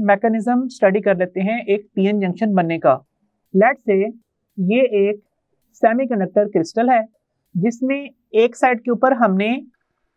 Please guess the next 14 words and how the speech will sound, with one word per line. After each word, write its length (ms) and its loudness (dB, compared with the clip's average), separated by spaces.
ट्राइवेलेंट 540 0
इम्प्योरिटी 520 2
डोप 260 2
की 140 -2
हुई 220 0
है 140 2
और 220 4
दूसरी 300 -2
साइड 240 0
के 80 -2
ऊपर 200 2
हमने 340 -2
पेंटावेलेंट 760 0
इम्प्योरिटी 560 0